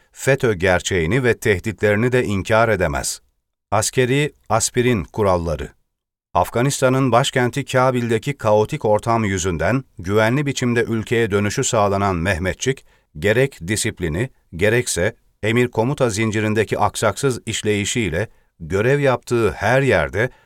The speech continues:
herkese parmak ısırtıyor. Türk Silahlı Kuvvetleri, binlerce yıllık geleneği, eğitimi, vatana ve millete olan sadakati yanında açık, anlaşılabilir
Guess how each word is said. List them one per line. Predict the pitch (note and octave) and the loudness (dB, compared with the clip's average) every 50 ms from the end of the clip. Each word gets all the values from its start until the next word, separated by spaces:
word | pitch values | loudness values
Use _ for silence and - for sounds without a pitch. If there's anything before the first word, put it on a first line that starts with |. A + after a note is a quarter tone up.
| _ _ | _ _
herkese | _ A2 C3 C3 - - G#2+ - C#3+ C3+ | _ 0 0 0 0 -4 -4 -2 -4 -4
parmak | - - A#2 A2+ A2+ A#2+ A#2 - G2+ | 0 2 2 2 4 2 0 0 -2
ısırtıyor. | F2+ - G2+ F2 - - F2+ D2+ B1+ - - _ _ _ _ _ _ _ _ _ _ _ _ | -4 -2 -4 -4 -2 -4 -4 -4 -4 -8 -12 _ _ _ _ _ _ _ _ _ _ _ _
Türk | - A#2+ A#2+ - | -2 -2 0 0
Silahlı | - B2+ A#2 A#2 A#2 A#2 A#2 - | 0 2 2 2 4 2 0 -2
Kuvvetleri, | - - B2 A2 G#2 G2+ F#2+ - D#2 D#2 D2 D2 G2+ C3 - _ _ _ _ _ _ | -2 -4 -2 0 0 0 -2 -2 -4 -4 -2 -2 -4 -4 -4 _ _ _ _ _ _
binlerce | F2 G#2+ A2 A#2 B2 C3+ C#3+ B2+ C#3 | -2 0 2 2 2 2 2 2 2
yıllık | C3 B2 A#2+ A#2 A#2 A#2 - _ - | 2 2 0 0 -2 -4 -6 _ -2
geleneği, | G#2 G#2 F#2+ F#2 E2 D#2 D#2 E2 F#2 A#2+ C3 - _ _ _ _ _ _ | 0 0 0 0 0 0 0 0 0 0 -2 -4 _ _ _ _ _ _
eğitimi, | G#2+ G#2 G2+ F#2+ - - D#2+ C#2+ F2 G2+ B2 - _ _ _ _ _ _ _ | 0 2 2 0 -2 -4 -6 -4 -2 -4 -4 -6 _ _ _ _ _ _ _
vatana | - D#2 G2 G2+ G2+ - A#2 B2+ C#3+ D3 C3 | -4 0 0 0 2 0 0 0 0 0 0
ve | C3 B2 | 0 0
millete | A2 A2 A2+ G#2 G#2 G#2+ - - | 2 0 0 2 0 0 0 0
olan | D3+ C3+ B2 A#2 A#2 A2+ A2 | 0 0 0 0 0 0 0
sadakati | - - G#2+ G2 G#2 G2+ F#2+ - A2+ A2 - D#3 | -2 -2 0 2 2 2 2 2 -2 -4 -2 0
yanında | C#3+ C3 A2 F#2 D#2+ D2 D#2 F#2 A2 - _ _ _ _ _ _ _ - | 0 2 2 0 0 0 0 -2 -2 -2 _ _ _ _ _ _ _ -2
açık, | G2 - - - G2+ G#2 - - - _ _ _ - | -2 -2 0 -2 -4 -4 -4 -14 -20 _ _ _ -2
anlaşılabilir | F2 F#2+ G#2 A2 A2 - - A#2 A2+ G#2+ G#2+ G#2 A2+ C3+ C#3 | -2 0 0 0 -2 -2 -2 -2 -2 0 0 0 0 0 0